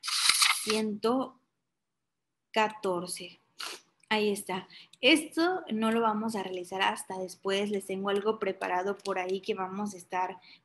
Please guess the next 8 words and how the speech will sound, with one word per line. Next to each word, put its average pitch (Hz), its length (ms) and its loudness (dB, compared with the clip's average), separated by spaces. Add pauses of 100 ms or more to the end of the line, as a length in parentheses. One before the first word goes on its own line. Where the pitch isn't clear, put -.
eh, 190 340 0 (160)
realizando, 208 1000 0
¿verdad? 196 460 0 (180)
Y, 269 400 0
mm, 208 240 -4
quería 226 420 2
platicarles, 208 800 -2
¿ok? 202 320 -4